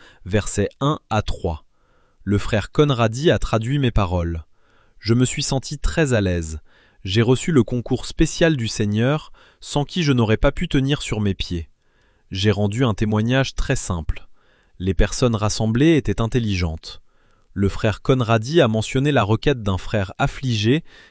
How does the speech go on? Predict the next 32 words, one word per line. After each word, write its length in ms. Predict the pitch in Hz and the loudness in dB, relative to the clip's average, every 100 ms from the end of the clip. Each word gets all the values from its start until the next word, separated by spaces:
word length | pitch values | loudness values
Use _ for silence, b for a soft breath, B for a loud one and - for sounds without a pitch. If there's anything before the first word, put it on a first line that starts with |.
| B | B
qui 140 | - | -6
voulait 260 | 131 147 180 | 0 4 4
que 100 | - | 4
les 220 | 120 104 | 2 2
enfants 260 | 127 - 160 | 0 0 2
de 120 | 123 | 2
Dieu 260 | 101 120 165 | 2 4 4
prient 260 | - 170 | 4 0
pour 260 | 156 127 107 | -2 -2 0
lui. 280 | 90 82 - _ _ _ _ _ _ | -2 -4 -10 _ _ _ _ _ _
Nous 160 | 101 98 | -4 0
avons 180 | 101 101 | 0 0
prié 360 | - 120 123 | -2 2 2
pour 160 | 135 110 | 2 -2
ce 100 | - | -4
frère 320 | 101 - 95 | -4 -4 -4
malade 480 | 101 104 120 151 160 b b b | -2 0 2 0 -2 b b b
et 80 | 117 | -4
sur 200 | - 110 | -2 2
le 140 | 113 | 2
point 240 | 107 151 151 | 0 0 2
de 80 | |
mourir. 720 | 123 110 104 95 87 82 - _ _ _ _ _ - | 2 2 0 0 -4 -6 -14 _ _ _ _ _ -2
Le 140 | 98 | 0
frère 340 | 95 - 98 | 0 0 -2
Conradi 540 | - 113 104 107 113 170 | 0 0 2 0 0 -2
s'est 220 | 139 104 | -2 0
adressé 420 | 107 104 104 117 | 0 0 -2 -4
quelques 380 | - 165 - 127 | -2 0 0 0
instants 360 | 123 - 151 156 | 0 -2 0 2
à 80 | |
l'assemblée. 600 | 113 104 - 95 87 80 | 2 0 -2 -4 -4 -6